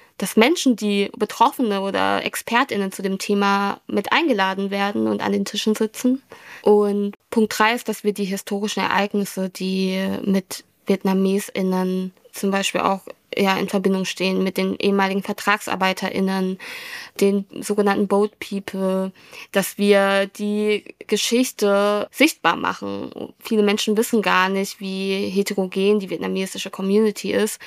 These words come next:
Und, ähm, da würde ich mir wünschen, dass einfach mehr Sichtbarkeit für die,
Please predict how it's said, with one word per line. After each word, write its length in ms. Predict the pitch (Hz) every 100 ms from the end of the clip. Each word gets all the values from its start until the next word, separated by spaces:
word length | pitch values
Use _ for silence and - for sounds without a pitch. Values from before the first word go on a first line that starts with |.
| - - - -
Und, 500 | 202 196 196 190 190 -
ähm, 300 | 196 190 190
da 200 | 185 185
würde 140 | 190 196
ich 100 | -
mir 140 | 185
wünschen, 360 | 190 185 190 185
dass 340 | 185 - - - - - - _ -
einfach 560 | 190 185 190 190 180
mehr 600 | - - 196 190 190 190
Sichtbarkeit 760 | 190 196 - 190 190 196 190 190
für 160 | - 185
die, 440 | 196 190 185 190